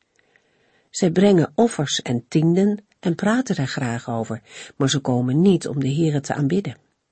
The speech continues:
Amos spreekt over zelfgemaakte wetten.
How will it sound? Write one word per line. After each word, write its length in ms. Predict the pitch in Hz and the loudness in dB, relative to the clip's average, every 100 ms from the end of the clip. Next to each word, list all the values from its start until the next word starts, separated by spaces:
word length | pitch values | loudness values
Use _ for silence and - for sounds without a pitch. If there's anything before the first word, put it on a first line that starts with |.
| _ _ _ _ _ _ - - _ | _ _ _ _ _ _ -20 -20 _
Amos 440 | 190 185 190 185 | 4 6 4 2
spreekt 380 | - - 160 - | 0 2 0 2
over 300 | 160 143 139 | -2 0 0
zelfgemaakte 960 | 131 151 185 - 147 143 139 127 135 | 2 2 2 0 -2 0 0 -2 -2
wetten. 460 | 127 175 170 107 | 0 0 0 -4